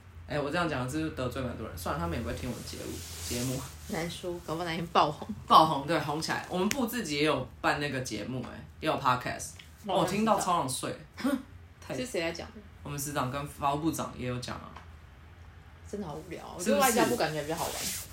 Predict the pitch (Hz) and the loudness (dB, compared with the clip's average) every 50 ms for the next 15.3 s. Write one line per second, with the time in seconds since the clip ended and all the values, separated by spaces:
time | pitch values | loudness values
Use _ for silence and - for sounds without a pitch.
0 | - - - - 160 160 156 - 143 127 113 - - - - - - 254 277 277 | -12 -4 2 6 8 8 8 6 4 0 -2 -4 -6 -8 -4 6 8 8 10 10
1 | 285 240 - 175 - 208 202 190 175 156 170 165 139 127 127 127 127 127 127 120 | 10 8 6 6 6 6 6 6 4 4 4 4 2 2 2 2 0 0 0 -2
2 | 110 - - - - - 285 311 302 131 - 175 175 156 131 127 127 - - - | -4 -6 -10 -12 -12 -8 -2 2 2 4 4 4 2 0 0 0 -2 -4 -6 -12
3 | - - - - - - - - 185 196 214 214 214 208 247 233 220 - - - | -16 -20 -20 -20 -20 -14 -2 0 2 4 4 4 6 6 6 6 6 6 2 0
4 | - 165 156 165 - 170 165 - - 180 185 - - - - - - - 226 - | 2 4 4 6 10 10 10 10 10 8 6 6 6 6 4 2 0 -4 -4 -4
5 | 233 - - 220 330 330 349 349 349 330 302 277 - 202 254 269 262 226 185 165 | -2 0 2 4 8 8 8 8 10 8 6 6 6 4 4 6 6 6 6 6
6 | 160 208 202 196 - - 165 - - - - - - - - - - 254 269 285 | 4 0 -2 -2 -6 -10 -14 -14 -14 -16 -16 -16 -18 -20 -20 -6 -2 0 2 4
7 | 277 285 269 240 - 214 208 202 208 220 202 180 175 165 170 180 185 170 175 156 | 6 6 4 6 6 4 4 4 4 2 2 2 2 0 0 -4 -2 0 0 0
8 | 156 147 139 147 156 - - 156 143 151 151 139 - - - 170 147 - - - | 0 -2 -6 -6 -8 -8 -6 -6 -4 -4 -4 -4 -6 -8 -8 -8 -8 -8 -10 -4
9 | - 294 294 285 277 269 262 - - 170 156 220 240 254 254 240 185 226 208 233 | 4 8 8 10 10 8 6 6 4 4 6 6 6 6 6 6 6 6 6 8
10 | 247 247 254 254 - 185 156 165 180 175 156 147 147 - 233 285 302 - 226 180 | 8 8 8 8 6 4 6 8 8 8 8 6 4 4 2 4 4 2 2 4
11 | 196 208 226 226 240 220 226 226 208 208 214 214 208 170 165 175 170 139 127 127 | 4 4 6 6 6 6 6 6 6 6 4 4 4 4 4 4 4 0 0 0
12 | 139 131 123 127 147 170 147 135 131 135 165 170 170 202 170 156 160 156 151 147 | 0 0 0 4 6 6 8 8 6 4 2 2 2 2 0 2 4 4 4 4
13 | 160 165 156 139 131 127 127 165 151 143 151 165 170 180 170 151 135 123 110 127 | 4 0 0 0 0 0 0 0 0 0 2 2 4 4 4 4 2 0 -2 0
14 | 139 151 151 147 139 156 151 - 165 143 147 151 151 147 135 139 139 131 123 - | 2 2 2 4 4 2 2 2 0 0 0 2 2 2 2 2 2 0 0 0
15 | - 135 117 - - | 0 -2 -4 -4 -8